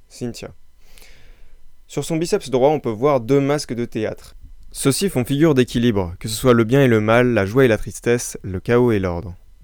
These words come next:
Au début de son avant-bras droit, on observe un tatouage intitulé Hayden. C'est le nom de son petit frère.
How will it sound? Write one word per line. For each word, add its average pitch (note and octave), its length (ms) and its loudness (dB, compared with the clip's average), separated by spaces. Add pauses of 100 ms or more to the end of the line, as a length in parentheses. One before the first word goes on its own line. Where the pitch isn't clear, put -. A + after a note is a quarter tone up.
(540)
Au B2+ 80 -4
début D3 240 -2
de C3+ 100 -2
son B2 180 -4
avant-bras A#2+ 460 0
droit, A#2+ 400 2 (160)
on A#2+ 80 -6
observe A#2 300 -4
un B2 60 -8
tatouage C3 340 -6
intitulé A2 580 -6 (120)
Hayden. G2+ 500 -6 (560)
C'est - 180 -2
le B2+ 140 2
nom B2+ 260 -4
de A2 120 -10
son G#2 220 -12
petit A#2 300 -10
frère. G2 300 -8